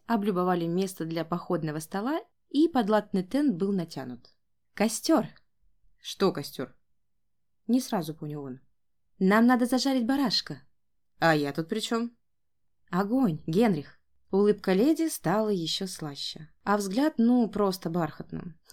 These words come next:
Умеет же, когда захочет. Так-то, когда леди теща своим трубным голосом отдает приказы, она и мертвого пробудит.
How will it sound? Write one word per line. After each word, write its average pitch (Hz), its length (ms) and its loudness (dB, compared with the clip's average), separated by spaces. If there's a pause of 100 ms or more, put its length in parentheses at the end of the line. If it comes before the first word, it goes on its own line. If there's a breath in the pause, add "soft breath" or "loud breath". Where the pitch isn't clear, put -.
(100)
Умеет 208 420 4
же, 339 80 0
когда 294 300 0
захочет. - 680 -6 (300)
Так-то, 330 400 2
когда 277 300 0
леди 262 220 2
теща 247 440 -2
своим 233 400 2
трубным 202 400 0
голосом 185 440 0
отдает 180 320 0
приказы, 185 600 -2
она 247 360 4
и 254 80 4
мертвого 165 500 2
пробудит. 151 580 -4